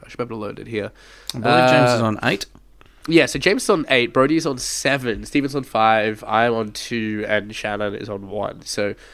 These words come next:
Speaker 1: really good opportunity for James to extend out his lead here, let's be honest, 'cause, uh, I'm not bagging a lot of points this season.
Speaker 2: <laughs>
Speaker 1: Um, but take it
Speaker 2: So
Speaker 1: away,
Speaker 2: he-,
Speaker 1: Brody. The
Speaker 2: here's
Speaker 1: game
Speaker 2: three,
Speaker 1: is all yours.
Speaker 2: here's three versions of The Last of Us.
Speaker 1: Yeah.
Speaker 2: All right.
Speaker 1: <laughs>
Speaker 2: All right, I'm being a bit, uh,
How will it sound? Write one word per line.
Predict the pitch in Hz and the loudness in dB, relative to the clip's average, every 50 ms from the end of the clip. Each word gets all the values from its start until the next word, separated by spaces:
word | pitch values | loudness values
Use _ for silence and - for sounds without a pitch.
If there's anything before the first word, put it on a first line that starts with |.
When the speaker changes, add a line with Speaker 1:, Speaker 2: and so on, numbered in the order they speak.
| - - - - - - - | -20 -20 -20 -20 -20 -8 -4
Speaker 1:
really | 143 160 220 269 285 262 233 | 2 6 8 8 8 8 8
good | 196 190 185 | 8 8 6
opportunity | 170 156 - - 160 143 139 | 6 6 4 4 4 4 4
for | - 147 | 4 4
James | 127 139 131 123 120 113 - | 4 4 4 4 2 0 -2
to | - 135 | -2 -2
extend | 123 - - 123 120 117 | 0 0 0 2 4 4
out | 113 110 | 2 2
his | 110 120 113 110 | 2 0 -2 -2
lead | 110 113 113 104 | 0 0 0 0
here, | 117 110 107 | 0 0 0
let's | 104 117 113 - | 0 0 -2 0
be | - 120 113 | 2 2 2
honest, | 110 101 104 - - - - | 2 0 -2 -6 -8 -8 -6
'cause, | - 117 107 - | -6 -6 -4 -2
uh, | 110 107 104 107 107 - | -2 0 0 -2 0 0
I'm | 151 147 143 | -2 0 2
not | 147 147 127 | 2 2 4
bagging | 123 135 123 120 120 131 | 4 2 2 2 2 0
a | 123 | 2
lot | 117 117 117 | 2 2 2
of | 113 | 2
points | - 123 113 104 98 - | 0 0 0 0 -2 -6
this | - 107 - | -8 -6 -4
season. | - 98 95 - - - - - - - | -4 -4 -4 -6 -10 -14 -14 -18 -20 -20
Speaker 2:
<laughs> | - - - - | -18 -6 0 0
Speaker 1:
Um, | 139 - 110 110 107 107 104 104 107 - - - - | 2 4 4 4 4 2 0 -2 -8 -14 -20 -6 0
but | - 151 165 | 2 4 6
take | - 240 | 6 4
it | 240 | 6
Speaker 2:
So | 247 | 6
Speaker 1:
away, | 254 - | 6 6
Speaker 2:
he-, | |
Speaker 1:
Brody. | - 190 220 277 285 - - - - - - - | 6 6 4 4 0 -2 -8 -20 -20 -20 -14 -12
The | - 120 139 | -2 2 4
Speaker 2:
here's | 135 147 139 | 6 6 6
Speaker 1:
game | 151 170 170 | 6 4 4
Speaker 2:
three, | - 123 123 127 | 6 6 8 8
Speaker 1:
is | 127 | 8
all | 135 131 139 | 6 4 4
yours. | 127 113 104 | 2 4 4
Speaker 2:
here's | - 156 147 - | 6 4 6 6
three | - 139 135 131 | 6 8 8 8
versions | 107 120 120 117 110 113 104 | 8 8 8 8 6 4 4
of | 110 101 92 | 2 2 2
The | 101 95 | 2 2
Last | 95 92 90 - | 2 2 0 -2
of | - 71 | -4 -4
Us. | 65 - - - - - - - - - | -4 -6 -6 -10 -14 -18 -20 -18 -14 -2
Speaker 1:
Yeah. | - 147 143 120 98 - | 2 4 6 6 6 6
Speaker 2:
All | 190 175 - - 196 - - 226 - - 185 170 | 4 4 4 4 2 4 2 2 2 2 2 0
right. | - 165 - | 0 -2 -6
Speaker 1:
<laughs> | - - - - - - - - _ - | -8 -12 -12 -14 -18 -20 -20 -20 _ 0
Speaker 2:
All | 139 147 | 4 4
right, | 135 104 - - - | 6 6 4 2 2
I'm | - 127 131 123 | 4 4 6 6
being | 131 131 127 127 | 6 6 6 6
a | 120 | 6
bit, | 107 117 110 104 | 6 6 6 8
uh, | 107 104 104 101 101 98 92 - | 8 8 8 8 8 6 4 2